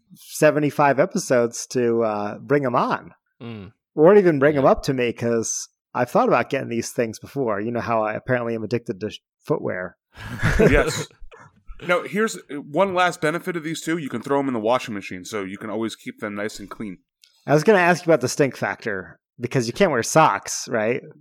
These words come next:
Speaker 3: Right. They do, they do start to smell after a little bit, but you can just throw 'em in the wash like normal clothes.
Speaker 1: Hmm. Nice.
Speaker 2: That,
Speaker 3: You don't
Speaker 2: that is nice.
Speaker 3: You don't wanna dry 'em 'cause they'll shrink, but
Speaker 2: Mm.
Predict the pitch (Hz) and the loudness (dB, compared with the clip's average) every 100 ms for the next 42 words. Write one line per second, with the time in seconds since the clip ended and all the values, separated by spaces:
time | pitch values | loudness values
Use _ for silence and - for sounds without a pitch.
0 | _ 127 139 127 110 113 147 175 - 190 | _ -2 2 2 0 -2 -2 -2 -4 -4
1 | 202 - _ _ 139 143 165 196 - 190 | -6 -10 _ _ -4 -4 -4 -8 -6 -8
2 | 175 165 156 151 143 135 135 135 123 131 | -8 -12 -6 -4 0 -2 -2 -6 -2 -2
3 | 123 110 107 - 120 110 - _ _ 143 | -2 -2 -4 -4 -2 -2 -2 _ _ -8
4 | 143 139 123 - 139 135 131 120 - 120 | -6 -4 -6 -2 0 0 0 -2 -6 -6
5 | 110 117 113 107 113 98 107 101 95 101 | -2 -2 -2 -4 -8 -6 -6 -6 -6 -8
6 | 78 - - _ _ 143 127 85 _ _ | -8 -14 -20 _ _ -10 -10 -12 _ _
7 | - 240 220 220 120 139 180 139 123 101 | -10 -8 -6 -6 0 0 0 -6 -10 -12
8 | 87 - - 143 170 180 165 175 202 127 | -12 -14 -2 0 2 0 0 2 2 2
9 | 98 104 - - _ - 117 107 104 139 | -4 -10 -16 -18 _ -12 -8 -6 -6 -4
10 | 90 - _ _ - 120 78 | -6 -8 _ _ 0 0 -2